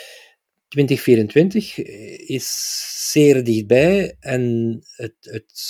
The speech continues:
zou dus best kunnen dat bijvoorbeeld, eh, het Vlaams Belang en, en N-V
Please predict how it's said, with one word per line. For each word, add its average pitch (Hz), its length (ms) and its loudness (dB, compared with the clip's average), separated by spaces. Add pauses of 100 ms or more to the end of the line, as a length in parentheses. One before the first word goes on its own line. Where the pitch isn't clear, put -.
(320)
zou 117 200 4
dus 98 220 0
best 107 400 -2
kunnen 123 380 -2
dat 110 220 0
bijvoorbeeld, 98 640 -6
eh, 101 120 -8 (1120)
het - 220 -20
Vlaams 98 340 -4
Belang 113 360 0
en, 101 640 -10
en 104 460 -12
N-V 95 140 -8